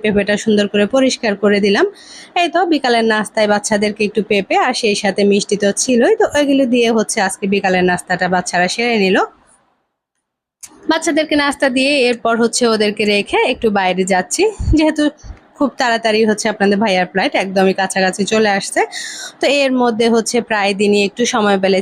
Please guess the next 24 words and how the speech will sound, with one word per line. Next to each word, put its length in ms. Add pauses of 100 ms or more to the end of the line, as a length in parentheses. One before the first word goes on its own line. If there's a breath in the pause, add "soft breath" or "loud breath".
চেষ্টা 260 (100)
করি 140 (120)
এদিক 240
সেদিক, 260 (300)
মানে 180 (520)
ওকে 200 (100)
সাথে 260
নিয়ে 200
যে 80 (120)
কাজগুলি 440
সারার 360
আর 140
কি, 80 (540 loud breath)
ওই 160
কাজগুলি 460
হচ্ছে 240 (260)
একটু 140 (120)
করে 240
ফেলার, 240 (160)
ও 40 (140)
গেলে 200 (100)
যাতে 200 (180)
এ 100
ধরনের 260